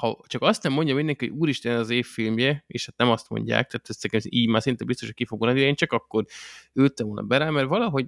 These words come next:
nekem van egy pont, ö, részben ez a politikai vonal, részben azért, mert ennyire időben távol van, hogy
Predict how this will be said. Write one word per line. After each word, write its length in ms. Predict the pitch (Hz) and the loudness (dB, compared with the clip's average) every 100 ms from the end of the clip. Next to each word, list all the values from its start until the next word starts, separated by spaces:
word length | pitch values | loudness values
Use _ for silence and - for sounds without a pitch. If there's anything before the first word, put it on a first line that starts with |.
| - | -4
nekem 300 | 127 - 135 | -8 -4 0
van 120 | 170 | 2
egy 140 | 131 - | 0 -2
pont, 340 | 117 117 151 _ _ _ _ _ | -2 0 0 _ _ _ _ _
ö, 460 | - 123 120 120 120 98 82 64 60 50 57 76 | 2 4 4 4 0 -2 -12 -16 -16 -12 -8 0
részben 420 | 143 170 160 135 | 4 6 4 -2
ez 120 | 131 | 0
a 480 | 117 110 107 107 104 85 82 127 131 - - - | 0 0 0 0 -2 -4 -10 -12 -14 -14 -12 0
politikai 460 | 147 156 175 165 | 0 2 -2 -2
vonal, 340 | 160 160 147 135 | -2 0 0 0
részben 340 | 156 151 117 | -2 -2 -4
azért, 220 | 135 131 | -2 -2
mert 120 | 113 | -2
ennyire 280 | 117 135 110 | 0 0 -2
időben 500 | 110 120 110 101 107 | -2 -2 -2 -4 -8
távol 280 | - 117 143 | -4 -2 0
van, 140 | 151 147 | 0 0
hogy 280 | 156 151 | -2 -4